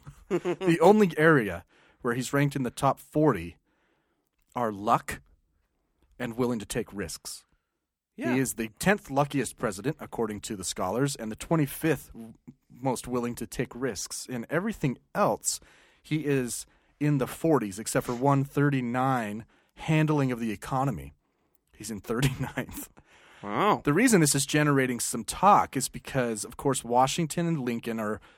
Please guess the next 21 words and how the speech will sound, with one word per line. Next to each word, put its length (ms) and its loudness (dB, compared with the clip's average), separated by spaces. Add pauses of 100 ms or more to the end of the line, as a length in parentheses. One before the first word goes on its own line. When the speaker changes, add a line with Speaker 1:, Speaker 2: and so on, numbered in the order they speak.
(120)
Speaker 1:
basically 400 -2
tied 300 -2
for 120 -4
first 400 -6
across 320 -4
the 80 -8
categories. 760 -8 (680)
Uh, 300 -4
and 180 -10
then, 480 0 (680)
um, 680 -6 (240)
right 260 4
up 120 -2
there 100 2
with 180 2
them 140 0
is 160 -6
F 220 -6
D 180 -6
R, 320 -4 (800)
which 500 -4